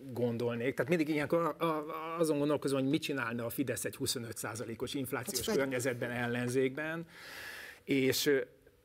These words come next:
Speaker 1: ugye kétezer-nyolcban volt egy Gyurcsány a hibás kampány,
Speaker 2: Hogyne.
Speaker 1: még matricák is voltak. Szerintem ennek egy, egy ellentetje, Orbán miatt nincs pénz, most csak úgy mondom. Tehát körülbelül egy ilyen típusú üzenet környékén ezt meg lehetne fogalmazni, amiben pont benne foglaltatik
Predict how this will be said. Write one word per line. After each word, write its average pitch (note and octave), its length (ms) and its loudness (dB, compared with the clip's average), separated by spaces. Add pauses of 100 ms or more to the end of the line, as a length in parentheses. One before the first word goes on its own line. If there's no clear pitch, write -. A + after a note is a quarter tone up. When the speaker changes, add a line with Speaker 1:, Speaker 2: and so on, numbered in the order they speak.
(140)
Speaker 1:
ugye B2+ 80 0
kétezer-nyolcban C3 720 0
volt B2+ 180 2
egy B2 60 2
Gyurcsány B2 460 0
a A2+ 40 -4
hibás A2 380 -4
kampány, C#3 540 0
Speaker 2:
Hogyne. E3 160 -2
Speaker 1:
még A#2 180 -8
matricák B2 580 -4
is B2+ 180 -2
voltak. D#3 640 -2
Szerintem C3 580 -4
ennek C3 360 -6
egy, C3+ 260 -2 (100)
egy C3 320 -6
ellentetje, C3 880 0 (100)
Orbán C3+ 400 0
miatt C#3+ 280 2
nincs C#3 260 -2
pénz, B2 520 -2
most - 180 -18
csak - 220 -16
úgy B2 140 -10
mondom. C3+ 380 -4
Tehát C3+ 200 -4
körülbelül D#3 340 4
egy C#3 60 -4
ilyen D#3+ 220 4
típusú E3+ 480 2
üzenet D3 360 2
környékén C#3+ 460 2
ezt B2+ 160 -4
meg D#3 140 2
lehetne C3+ 240 2
fogalmazni, C#3+ 560 0
amiben C#3 300 2
pont F#3+ 220 4
benne B2+ 240 0
foglaltatik B2 760 -2